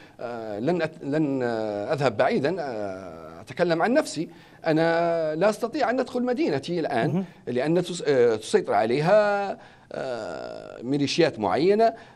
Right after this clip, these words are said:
Speaker 1: آه، إذا ما حصل انتخابات، وأنا لست، آه، لست أنا وحدي يعني، آه، هناك الكثير مثلي،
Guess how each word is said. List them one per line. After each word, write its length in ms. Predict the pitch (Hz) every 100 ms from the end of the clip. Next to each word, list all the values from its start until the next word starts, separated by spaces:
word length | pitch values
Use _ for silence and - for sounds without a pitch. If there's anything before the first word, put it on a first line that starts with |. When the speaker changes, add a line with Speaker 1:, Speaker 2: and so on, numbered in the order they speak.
| -
Speaker 1:
آه، 320 | 165 151 131
إذا 260 | 214 175 160
ما 120 | 151
حصل 400 | 202 208 143 127
انتخابات، 640 | 135 156 147 131 - -
وأنا 360 | 151 160 160 151
لست، 340 | 180 - 190 165 160 - - -
آه، 200 | 135 139
لست 240 | 175 -
أنا 600 | 185 196 165 151 135 123
وحدي 400 | 117 190 - 104
يعني، 340 | 101 98 147 147
آه، 840 | 131 117 110 101 98 90 85 78 64 76
هناك 320 | 123 143 143
الكثير 440 | - 151 262 180
مثلي، 380 | 139 - 104